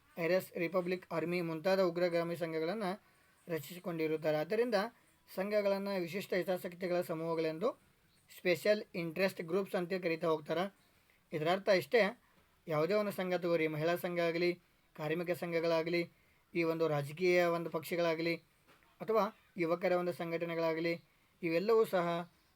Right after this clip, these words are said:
ಸಮಾನವಾದಂಥ ಒಂದು ಗುರಿ ಮತ್ತು ಆಸಕ್ತಿಗಳನ್ನ ಆ ಸಂಘದ ಸದಸ್ಯರು ಏನೈತ್ರಿ, ಒಳಗೊಂಡಿರ್ತಾರೆ ಅಂತೇಳಿ ಹೇಳ್ತಾ ಹೋಗ್ಬೋದು. ನೆಕ್ಸ್ಟ್ ಒನ್, ಸಂಘದ ಲಕ್ಷಣಗಳಲ್ಲಿ ನಾಲ್ಕನೇದು, ಸಂಘವು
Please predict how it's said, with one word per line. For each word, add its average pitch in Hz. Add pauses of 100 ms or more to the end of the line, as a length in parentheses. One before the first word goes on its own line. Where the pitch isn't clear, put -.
(200)
ಸಮಾನವಾದಂಥ 175
ಒಂದು 165
ಗುರಿ 165
ಮತ್ತು 170
ಆಸಕ್ತಿಗಳನ್ನ 170 (800)
ಆ 160
ಸಂಘದ 180
ಸದಸ್ಯರು 160
ಏನೈತ್ರಿ, 170 (280)
ಒಳಗೊಂಡಿರ್ತಾರೆ 165
ಅಂತೇಳಿ 156 (360)
ಹೇಳ್ತಾ 160
ಹೋಗ್ಬೋದು. 147 (300)
ನೆಕ್ಸ್ಟ್ 226
ಒನ್, 233 (360)
ಸಂಘದ 196
ಲಕ್ಷಣಗಳಲ್ಲಿ 180
ನಾಲ್ಕನೇದು, 170 (560)
ಸಂಘವು 226